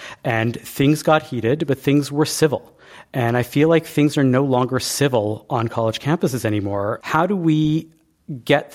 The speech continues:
to the point where what you're saying is right, that we have to accept that all the speech is there, but also maintain, uh, or get back to this area of civil-, era of civility? Um, is it possible, or are we basically in a new era of universities and we have to rethink the nature of them in general?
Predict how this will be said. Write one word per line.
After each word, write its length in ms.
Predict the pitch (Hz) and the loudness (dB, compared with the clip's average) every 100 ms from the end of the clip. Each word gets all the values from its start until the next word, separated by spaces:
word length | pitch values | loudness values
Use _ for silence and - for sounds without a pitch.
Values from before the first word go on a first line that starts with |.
| - | -14
to 120 | - | -4
the 60 | 131 | -2
point 340 | 123 135 127 123 | 0 2 2 0
where 240 | 120 113 | 0 0
what 200 | 110 139 | 2 0
you're 140 | 143 131 | 0 -2
saying 320 | - 120 117 | 0 2 2
is 160 | 110 139 | 0 -2
right, 320 | 127 127 110 | 0 0 0
that 180 | 131 117 | -4 -2
we 100 | 117 | 0
have 200 | 113 110 | -2 -2
to 100 | 113 | -4
accept 400 | 110 - 120 - | -6 -2 -2 0
that 100 | 113 | 0
all 120 | 110 | 0
the 80 | 117 | 0
speech 420 | - - 123 - - | -4 -4 -4 -4 -4
is 180 | 113 104 | -4 -2
there, 340 | 113 151 202 - - - | 0 2 0 -2 -12 0
but 100 | - | 2
also 320 | 135 131 - | 2 0 2
maintain, 600 | 123 123 - 123 117 120 | 0 0 0 2 2 0
uh, 220 | - 151 - | 0 -2 0
or 160 | 147 | 0
get 240 | 110 127 - | 2 0 0
back 240 | 113 127 | -2 -2
to 100 | - | -4
this 140 | 117 - | -8 -4
area 260 | 139 113 | -2 0
of 60 | 107 | -2
civil-, 380 | - 117 113 135 - - | -4 -2 0 -2 -8 0
era 240 | 151 139 | 4 4
of 80 | 139 | 2
civility? 580 | - 117 120 143 180 190 - - - | -2 -2 0 2 4 2 -2 -12 -4
Um, 220 | 131 131 170 | -2 0 2
is 160 | 117 | 0
it 100 | 123 | 0
possible, 540 | - 123 - 175 202 196 | 0 0 0 2 2 4
or 220 | 139 127 | 2 2
are 160 | 131 127 | 2 0
we 160 | 127 | -2
basically 760 | 120 123 - 131 123 117 113 117 | 0 -2 0 -4 -2 0 0 -2
in 260 | - 127 | -2 -2
a 40 | 113 | 0
new 220 | 113 117 | 0 0
era 300 | 135 110 110 | 0 0 0
of 140 | 107 113 | -2 -4
universities 680 | 110 101 107 - 104 104 | -4 -2 -4 -4 -4 -4
and 100 | 104 | -4
we 60 | 101 | -4
have 160 | 104 | -6
to 100 | - | -6
rethink 520 | 104 101 - 101 - 127 | -8 -6 -6 -6 -8 -6
the 80 | |
nature 260 | 104 101 - | -4 -4 -8
of 40 | 113 | -8
them 140 | 110 | -8
in 80 | 101 | -6
general? 340 | - 92 - | -8 -12 -16